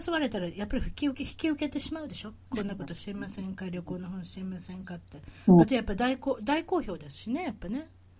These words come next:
Speaker 2: そうですね。やりたくなっちゃいますね。
Speaker 1: うん。
Speaker 2: うん。
Speaker 1: お子さんの話が出ましたけど、お子さんはおいくつなんですか、今？
Speaker 2: 今、下が五歳、幼稚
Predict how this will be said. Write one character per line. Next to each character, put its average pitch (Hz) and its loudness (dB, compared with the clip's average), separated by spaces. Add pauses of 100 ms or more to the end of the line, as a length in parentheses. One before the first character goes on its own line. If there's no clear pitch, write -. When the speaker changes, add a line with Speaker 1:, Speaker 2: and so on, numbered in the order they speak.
Speaker 2:
そ 156 12
う 139 10
で - -2
す - 4
ね。 151 12
や 143 12
り 151 12
た 170 10
く 151 8
な 160 12
っ 160 6
ち - 10
ゃ - 12
い - 10
ま - 2
す - 6
ね。 160 12 (880)
Speaker 1:
う 147 12
ん。 143 12
Speaker 2:
う 127 12
ん。 - 6 (100)
Speaker 1:
お 294 2
子 359 2
さ 349 6
ん 359 2
の 370 0
話 403 -2
が 214 -4
出 196 -6
ま 202 -6
し 196 -2
た 185 -4
け 170 -10
ど、 185 -8
お 220 -6
子 269 -8
さ 403 -2
ん 214 -4
は 180 -8 (160)
お 208 -4
い 220 -4
く 247 -8
つ 208 -6
な 165 -8
ん 143 -12
で 143 -14
す - -12
か、 330 -14
今？ 247 -10 (320)
Speaker 2:
今、 170 12
下 - 8
が 196 12
五 190 10
歳、 135 12 (300)
幼 180 12
稚 160 10